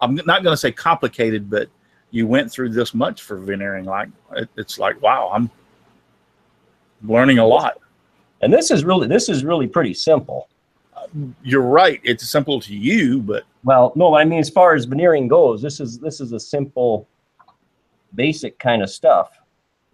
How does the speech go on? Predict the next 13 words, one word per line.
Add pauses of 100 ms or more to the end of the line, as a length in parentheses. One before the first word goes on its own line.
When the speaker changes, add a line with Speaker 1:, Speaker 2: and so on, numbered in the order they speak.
(520)
Speaker 2:
Uh, (520)
some
of
these
guys, (200)
oh,
oh
my
gosh, (840)
you
would
not
believe